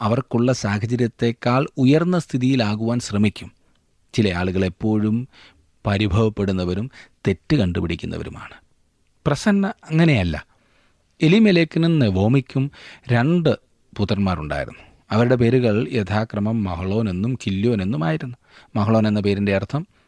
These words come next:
അനാരോഗ്യൻ എന്നും കില്യോൻ എന്ന പേരിൻ്റെ അർത്ഥം ബലഹീനൻ എന്നും ആയിരുന്നു. അവൾക്ക് രണ്ട് രോഗബാധിതരായ പുത്രന്മാരുണ്ടായിരുന്നു.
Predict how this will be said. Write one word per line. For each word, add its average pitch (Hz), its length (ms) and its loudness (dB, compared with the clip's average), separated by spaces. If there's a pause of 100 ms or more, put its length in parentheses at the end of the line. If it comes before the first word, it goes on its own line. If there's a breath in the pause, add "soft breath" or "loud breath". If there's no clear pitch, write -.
(320)
അനാരോഗ്യൻ 107 800 2 (260)
എന്നും 95 260 -2 (380 loud breath)
കില്യോൻ 156 440 4
എന്ന 117 140 2
പേരിൻ്റെ 95 400 -2
അർത്ഥം 87 280 -6 (120)
ബലഹീനൻ 104 640 2
എന്നും 101 280 0 (160)
ആയിരുന്നു. 82 400 -6 (1080)
അവൾക്ക് 104 320 0 (500 loud breath)
രണ്ട് 131 380 2 (260)
രോഗബാധിതരായ 104 1300 0
പുത്രന്മാരുണ്ടായിരുന്നു. 78 960 -10